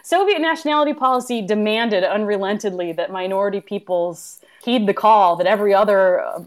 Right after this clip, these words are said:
member of the population had to heed, ostensibly, right? Which is become somebody, and become not just somebody or anybody, but become a new Soviet person. But Soviet nationality policy was a specific mechanism. It was a spe-, specific framework,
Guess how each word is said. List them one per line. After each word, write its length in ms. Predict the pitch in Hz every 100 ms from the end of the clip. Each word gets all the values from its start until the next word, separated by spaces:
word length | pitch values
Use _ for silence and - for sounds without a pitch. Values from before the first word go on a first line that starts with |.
| -
member 360 | 196 202 202
of 100 | 190
the 40 | 180
population 580 | 196 190 180 185 185
had 200 | 180 185
to 100 | 175
heed, 320 | 180 220 226 165
ostensibly, 560 | 160 185 170 165 170
right? 220 | 170 208
Which 140 | 196 208
is 200 | 196 - - - _
become 440 | 226 - 285 330
somebody, 520 | 320 220 196 175 165
and 100 | 185
become 280 | 214 214 262
not 180 | 262 247
just 220 | 226 220
somebody 500 | 254 285 240 214 196
or 80 | 185
anybody, 500 | 196 277 214 185 180
but 140 | 180
become 260 | 180 202 220
a 40 |
new 180 | 208 220
Soviet 380 | 220 220 208 208
person. 440 | 262 277 190 160 156 - - -
But 120 | 220 220
Soviet 320 | 320 359 311
nationality 500 | 277 254 254 277 269
policy 380 | 262 202 196 196
was 120 | 185
a 80 | 190
specific 640 | - 226 214 277 277 285
mechanism. 520 | 208 233 240 202 190
It 80 | 190
was 100 | 190
a 60 | 208 - _ 208
spe-, 300 | - 294 285
specific 580 | - 226 269 330 330
framework, 720 | - - 247 302 262 160 165